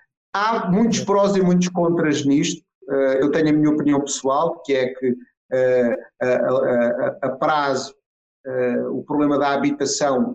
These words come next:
Speaker 1: em Portugal, ele pode resolver-se, não, eh, que existe, porque todas as casas que custavam, eh, trezentos e cinquenta mil euros, quando o limite do Golden Visa foi quinhentos, todas passaram a custar quinhentos, é um,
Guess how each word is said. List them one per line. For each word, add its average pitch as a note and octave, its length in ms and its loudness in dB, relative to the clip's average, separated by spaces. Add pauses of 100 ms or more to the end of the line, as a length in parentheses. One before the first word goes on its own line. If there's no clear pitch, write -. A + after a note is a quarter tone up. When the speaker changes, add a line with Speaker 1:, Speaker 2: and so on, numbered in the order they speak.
(140)
Speaker 1:
em E3 160 -2
Portugal, C3 760 -2
ele C3+ 320 0
pode D3 300 -2
resolver-se, C3 760 0 (260)
não, D3+ 480 0 (320)
eh, B2+ 840 2
que D#3 100 -4
existe, D#3 560 -2
porque C#3 240 -2
todas D3 300 0
as C#3 160 0
casas C#3+ 640 -2
que - 120 -20 (100)
custavam, C3 720 -4 (440)
eh, B2 600 2 (220)
trezentos D3 360 0
e C#3 40 0
cinquenta D3 460 0
mil D3+ 260 4
euros, C#3 400 2
quando D3 300 0
o D3 60 4
limite D3+ 340 2
do D3+ 120 2
Golden D3 300 2
Visa C#3+ 260 2
foi C#3+ 200 0
quinhentos, D3+ 600 0
todas C#3 300 0
passaram C#3 420 0
a B2+ 80 0
custar C3 340 -4
quinhentos, G3+ 540 0
é C#3+ 60 2
um, C3 220 0